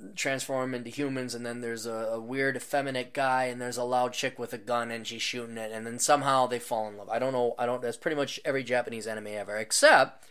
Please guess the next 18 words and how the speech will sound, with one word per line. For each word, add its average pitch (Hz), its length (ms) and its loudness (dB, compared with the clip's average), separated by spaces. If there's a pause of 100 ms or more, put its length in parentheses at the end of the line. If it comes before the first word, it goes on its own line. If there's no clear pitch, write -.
(340)
for 139 140 -2
this 123 140 -4
Crusher 143 380 8
Joe. 143 240 8
It 107 40 0
was 151 220 6
really 208 340 12
well 170 180 10
done, 127 300 4
so 131 160 -2
I 123 60 0
think 120 180 -6
it - 100 -10
came 190 180 -2
out 143 220 4
in 120 80 -10
nineteen 120 340 -6
eighty-three. 107 640 -10